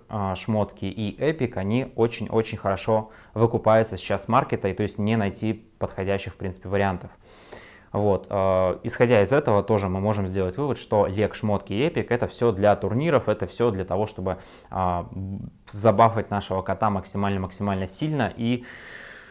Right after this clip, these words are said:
чтобы он просто заходил в турнир, заходил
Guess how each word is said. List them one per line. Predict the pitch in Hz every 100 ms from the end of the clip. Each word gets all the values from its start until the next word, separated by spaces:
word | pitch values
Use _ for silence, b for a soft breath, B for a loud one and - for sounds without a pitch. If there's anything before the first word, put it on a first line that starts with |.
| B B B B
чтобы | - - 127
он | 123
просто | 120 113 104
заходил | 101 113 107 104
в |
турнир, | - 101 120 151 135 B B
заходил | 104 107 107 92